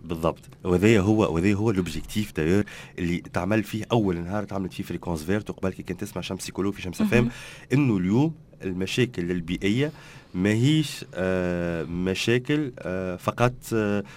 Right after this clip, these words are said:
Speaker 1: ع-، في لابو، وإلا عباد معينة عندها الحق تحكي فيه، تتلم وتحكي باللغة الصعيبة. لا، على خاطر هذوكم نحب ولا نكرهوا، وما شاء الله عليهم، أوكي، لكن أقلية.
Speaker 2: مهم.
Speaker 1: المشكل البيئي والمشكل المناخي وال-، والمشكل بتاع التنوع البيولوجي والماء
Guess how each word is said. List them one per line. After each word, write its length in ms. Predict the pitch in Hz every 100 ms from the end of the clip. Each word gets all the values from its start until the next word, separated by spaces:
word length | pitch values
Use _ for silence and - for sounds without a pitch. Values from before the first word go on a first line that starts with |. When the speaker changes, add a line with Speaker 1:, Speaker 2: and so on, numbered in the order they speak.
| -
Speaker 1:
ع-، 160 | 85 -
في 160 | - 104
لابو، 460 | 101 90 113 143 - - -
وإلا 500 | 92 104 123 120 98
عباد 340 | 92 110 127 107
معينة 540 | 110 110 135 127 107
عندها 260 | 104 113 107
الحق 300 | 104 113 -
تحكي 280 | - -
فيه، 380 | 101 127 131 131
تتلم 560 | 120 - 101 113 131 120
وتحكي 300 | 120 - 110
باللغة 260 | 104 104
الصعيبة. 400 | 101 - 90 80
لا، 180 | 90 104 - - - -
على 120 | 90 95
خاطر 240 | 120 107
هذوكم 300 | 107 113 90 -
نحب 240 | - 104
ولا 160 | 95 98
نكرهوا، 340 | 110 110 78 - - -
وما 140 | 85 87
شاء 180 | - 110
الله 120 | 107
عليهم، 320 | 110 90 80
أوكي، 240 | 85 101
لكن 280 | 85 90 90 -
أقلية. 580 | 127 117 101 92 120 180 - -
Speaker 2:
مهم. 220 | 220 226 - - -
Speaker 1:
المشكل 500 | 113 185 - 156 143
البيئي 500 | 147 160 135 76 -
والمشكل 460 | 95 117 135 - 123
المناخي 640 | 131 143 147 127 - 58
وال-، 360 | 87 92 92 95
والمشكل 360 | 92 120 135
بتاع 140 | 127 127
التنوع 340 | 131 135 127
البيولوجي 560 | 123 139 139 113 85 80
والماء 460 | 98 113 165 202